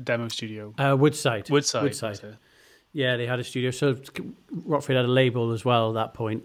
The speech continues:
Speaker 2: and, um, a few of the bands, like, I always remember going down, and Novocaine, band from Newport, great band. We were, we were always down there, and I'd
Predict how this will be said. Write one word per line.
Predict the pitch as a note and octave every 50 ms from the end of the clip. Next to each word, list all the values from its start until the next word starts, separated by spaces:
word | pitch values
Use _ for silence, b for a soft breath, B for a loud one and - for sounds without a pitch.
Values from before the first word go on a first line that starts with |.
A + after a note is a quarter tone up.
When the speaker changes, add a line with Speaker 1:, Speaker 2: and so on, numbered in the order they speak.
| - -
Speaker 2:
and, | B2+ A2+ A2 A2
um, | A2 A2 A2 A2+ A2 G#2+ G#2+ G#2 - -
a | - - - - - - _ -
few | - C3+ B2+
of | A#2
the | A#2 -
bands, | B2 A#2 A2+ A2+ A2 A2 G#2+ - - - -
like, | G#2 G#2 - - - - - _ _ -
I | -
always | A#2 A2 A2 G#2+ G2+
remember | G#2+ G#2+ G#2+ G2+
going | - - G#2+ G#2
down, | G2 A2+ A2 A2 A2
and | G#2+ G#2
Novocaine, | A2+ A2 G#2+ G#2+ G#2+ - - G#2+ G#2+ G#2+ G2+ G2+ - B B B B B B B B
band | - A2+ A2+ G#2 -
from | - A2
Newport, | A2 A2 G#2+ - A2 A2 -
great | - A2+ A2+ - -
band. | A2+ A2 A2+ A2 A2 G#2+
We | A2+ A2
were, | A#2
we | - -
were | C3+
always | C#3 C#3 C3+ B2+ A2+ -
down | - A#2 A#2 A#2 A2
there, | A2 A2+ A2+
and | A#2 A#2
I'd | A2+ A2 G#2+